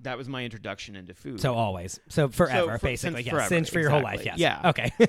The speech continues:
Speaker 2: <laughs>
Speaker 1: And, and my mother taught me, like, for her, she expressed her love through food.
Speaker 2: Yeah.
Speaker 1: And, and that's how I
Speaker 2: As
Speaker 1: got
Speaker 2: my
Speaker 1: it.
Speaker 2: mother still does today, yes.
Speaker 1: Right. You know, you feed the people that you love.
Speaker 2: Yeah.
Speaker 1: And, um,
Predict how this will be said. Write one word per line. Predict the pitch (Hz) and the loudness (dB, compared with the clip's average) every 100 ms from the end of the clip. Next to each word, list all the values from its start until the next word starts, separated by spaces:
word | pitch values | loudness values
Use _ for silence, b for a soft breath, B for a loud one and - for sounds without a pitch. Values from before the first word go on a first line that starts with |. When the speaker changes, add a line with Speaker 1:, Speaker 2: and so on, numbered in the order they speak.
| - - | 6 4
Speaker 2:
<laughs> | |
Speaker 1:
And, | 190 190 190 - | 4 2 0 -2
and | 180 | -2
my | 180 180 | 0 0
mother | 190 208 196 | 0 0 0
taught | - 147 135 | -2 -4 -4
me, | 131 123 | -8 -6
like, | 139 135 _ _ - | -6 -6 _ _ -8
for | 151 | -6
her, | 135 151 143 131 - | -2 0 0 -2 -6
she | - 143 139 120 | -10 -6 -6 -6
expressed | - - 117 - | -10 -14 -14 -14
her | 117 | -14
love | 110 95 92 | -12 -12 -14
through | 98 98 | -18 -18
food. | - 110 - - - | -14 -14 -14 -12 -4
Speaker 2:
Yeah. | 107 85 | -4 -4
Speaker 1:
And, | 101 - | -10 -14
and | 101 95 | -14 -12
that's | 90 - _ _ _ _ | -12 -16 _ _ _ _
how | - 147 | -4 -2
I | 135 | -2
Speaker 2:
As | |
Speaker 1:
got | 117 | -2
Speaker 2:
my | 127 123 | -2 -2
Speaker 1:
it. | |
Speaker 2:
mother | 123 117 113 | -2 -4 -6
still | 110 | -8
does | 98 92 | -8 -8
today, | 107 95 95 | -8 -8 -8
yes. | 92 85 | -10 -10
Speaker 1:
Right. | 165 - - | -12 -16 -18
You | 131 | -16
know, | 104 | -14
you | 120 123 | -12 -12
feed | - 135 | -14 -18
the | 127 | -16
people | 107 107 101 | -16 -14 -14
that | 101 | -14
you | 98 | -14
love. | 101 - - 117 | -10 -10 -8 -6
Speaker 2:
Yeah. | 87 98 B B _ - | -6 -8 B B _ -6
Speaker 1:
And, | 117 110 107 110 110 107 - - | -4 -4 -4 -4 -6 -8 -8 -8
um, | 107 101 95 98 | -6 -8 -10 -16